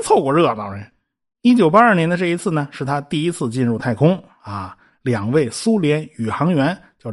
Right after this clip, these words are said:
扎尼别科夫和伊万琴科夫陪着他一块儿来的啊。这礼炮七号上一共是塞了五个人了，他最多塞六个，再多一个就塞不下了。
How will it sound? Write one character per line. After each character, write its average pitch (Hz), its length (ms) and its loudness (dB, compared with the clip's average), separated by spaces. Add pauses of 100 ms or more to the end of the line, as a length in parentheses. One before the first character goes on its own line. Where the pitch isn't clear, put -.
(120)
扎 175 200 0
尼 185 120 2
别 170 200 2
科 220 240 4
夫 - 200 -16
和 - 160 -12
伊 185 180 -2
万 165 140 0
琴 135 200 0
科 233 180 2
夫 170 260 -12
陪 120 160 -6
着 131 100 -4
他 123 140 -2
一 120 60 -2
块 131 160 2
儿 113 60 0
来 107 200 -2
的 127 80 -2
啊。 107 400 -10
这 110 100 -8
礼 110 220 -6
炮 139 240 0
七 185 240 0
号 170 240 2
上 110 140 -4
一 110 120 -4
共 156 180 0
是 117 160 -6
塞 170 200 0
了 160 100 2
五 101 260 -6
个 156 80 2
人 120 160 0
了， 95 300 -8 (500)
他 135 60 -2
最 160 140 0
多 175 140 4
塞 180 180 4
六 180 200 4
个， 110 100 -6
再 139 160 0
多 165 180 0
一 156 60 -2
个 147 80 -2
就 147 80 0
塞 151 180 -2
不 160 80 0
下 156 220 2
了。 90 120 -12